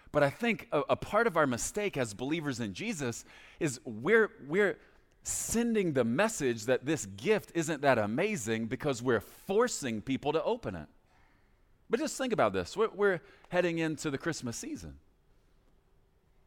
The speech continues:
Do you have to force anybody in your life to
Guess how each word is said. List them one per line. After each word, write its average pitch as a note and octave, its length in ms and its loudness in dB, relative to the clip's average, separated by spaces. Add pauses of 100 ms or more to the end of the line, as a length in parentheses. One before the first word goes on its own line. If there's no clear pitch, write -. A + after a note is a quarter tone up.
(200)
Do C3 140 -2
you G#4 120 -2
have D#4 180 4
to D3 120 0
force D3+ 540 0
anybody D3+ 480 2
in C#3 60 0
your C#3 160 2
life A#2+ 340 2
to - 140 -4